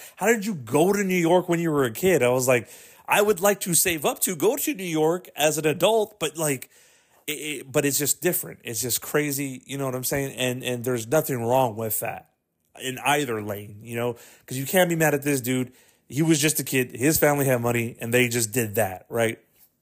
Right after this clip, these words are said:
And you can't be mad at, upset at yourself 'cause your parents had their circumstance, but you still had a good life regardless, right?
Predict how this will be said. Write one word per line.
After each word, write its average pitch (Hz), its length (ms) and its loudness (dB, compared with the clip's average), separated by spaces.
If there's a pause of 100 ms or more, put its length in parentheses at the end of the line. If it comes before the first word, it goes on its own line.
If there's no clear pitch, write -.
(1000)
And 123 80 -2
you 135 80 0
can't 147 300 2
be 143 120 2
mad 143 200 4
at, 131 180 -6
upset 127 280 4
at 113 80 -8
yourself 175 400 4
'cause 123 280 -2
your 131 280 0
parents 127 420 -2
had 113 300 -4
their 135 160 2
circumstance, 117 720 -4 (440)
but 127 200 0
you 170 80 2
still 175 360 0
had 131 140 0
a 113 40 -4
good 107 200 0
life 123 280 4
regardless, 117 520 0
right? 120 300 -2